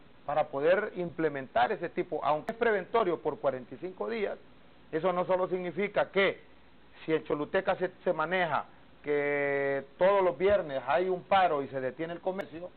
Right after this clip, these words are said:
porque se están quemando llantas alrededor de todos esos lugares,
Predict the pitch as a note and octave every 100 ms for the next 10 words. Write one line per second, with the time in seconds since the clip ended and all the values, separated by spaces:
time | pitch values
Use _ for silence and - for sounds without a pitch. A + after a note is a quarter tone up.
0 | - - - D3 C#3+ C#3 C3+ D#3 F3+ D#3+
1 | E3 D#3+ D3+ D#3 F3+ F#3 D3+ C#3+ C#3+ C3+
2 | D3+ F3 - - - C#3 C#3 D#3+ D3+ E3
3 | D#3+ E3